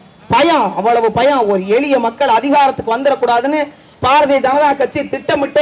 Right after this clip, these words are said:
திமுகவுடன் கைகோர்த்து எங்களுடைய சின்னத்தை பிடுங்கி கொண்டாங்க. ஏழு விழுக்காடு வாக்கு தமிழ்நாட்டில் மூன்றாவது பெரிய கட்சி நாம் தமிழர் கட்சி. அந்த கட்சியினுடைய சின்னத்தை புடுங்கிக்கிட்டு, சரி புடுங்கிக்கிட்டீங்க, வேற ஏதாவது சின்னம் கொடுத்திருந்தாலும் பரவாயில்ல, எங்களுக்கு மைக்க கொடுத்திருக்கீங்க, நாங்க ஏற்கனவே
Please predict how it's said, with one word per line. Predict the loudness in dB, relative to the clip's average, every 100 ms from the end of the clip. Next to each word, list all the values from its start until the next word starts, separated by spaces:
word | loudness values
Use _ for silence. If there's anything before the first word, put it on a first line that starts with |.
| 0
திமுகவுடன் | 0 0 0 0 2 0 -2
கைகோர்த்து | -4 0 0 0 0 0 0 -10 -20 -4
எங்களுடைய | 0 4 2 2
சின்னத்தை | 0 0 -2 -4
பிடுங்கி | -2 -2 0
கொண்டாங்க. | 0 0 0 -2 -10 -20 -2 0
ஏழு | 2 2
விழுக்காடு | 0 0 0 2 2
வாக்கு | 0 -2 -2
தமிழ்நாட்டில் | 0 0 -2 -2 0
மூன்றாவது | 2 2 2 2 0
பெரிய | 0 -2
கட்சி | -4 -2
நாம் | -2 0
தமிழர் | 0 0 0
கட்சி. | -2 -10 -18 -20 -20 -20 -10 -4
அந்த | -2 0
கட்சியினுடைய | 0 0 0 0 -2
சின்னத்தை | -4 -2 -2 0
புடுங்கிக்கிட்டு, | -2 -2 -4 -2 -2 -2 -10 -20 -20 -20 -4
சரி | -2 -2 -2
புடுங்கிக்கிட்டீங்க, | -2 -2 -2 -2 0 0 -2 -12 -20 -20 -8 -2
வேற | 0 2
ஏதாவது | 0 0
சின்னம் | -2 -2
கொடுத்திருந்தாலும் | -4 -6 -4 -4 -2
பரவாயில்ல, | 0 0 0
எங்களுக்கு | -2 -2 0
மைக்க | 0 0 0
கொடுத்திருக்கீங்க, | 0 -2 -4 -2 -2 0
நாங்க | 0 2 2
ஏற்கனவே | 2 0 0